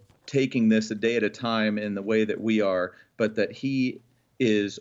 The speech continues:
ordaining and sovereignly ruling over all things that take place. And just to be able to find such comfort and rest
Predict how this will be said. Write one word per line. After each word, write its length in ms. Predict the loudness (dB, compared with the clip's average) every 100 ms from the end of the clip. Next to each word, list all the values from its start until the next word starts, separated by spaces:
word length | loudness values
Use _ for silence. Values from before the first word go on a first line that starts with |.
| -6
ordaining 800 | -4 -2 0 2 4 2 0 -2
and 320 | -4 -4 -6 -8
sovereignly 1120 | -8 -4 -2 0 0 2 2 2 0 0 -2 -6 _
ruling 800 | -14 -2 4 6 6 6 4 2 2
over 480 | 2 4 2 -2 -4 -2
all 460 | 0 2 2 0
things 560 | -2 0 2 2 0 -6
that 160 | -8
take 300 | -4 -6 -6
place. 480 | -4 0 0 -2 -8 -12 _ _ _ _ _ -2
And 440 | 0 2 0 -4 -10
just 320 | -2 -2 -2 -4
to 80 | -6
be 220 | 0 0
able 160 | 0
to 140 | -6 -10
find 460 | -6 -2 0 0 0
such 400 | 0 -2 -2 -12
comfort 680 | -6 -2 -2 0 -2 -2 -6 _
and 440 | -4 -2 -4 -6 -6
rest 800 | -6 0 2 2 0 -6 -8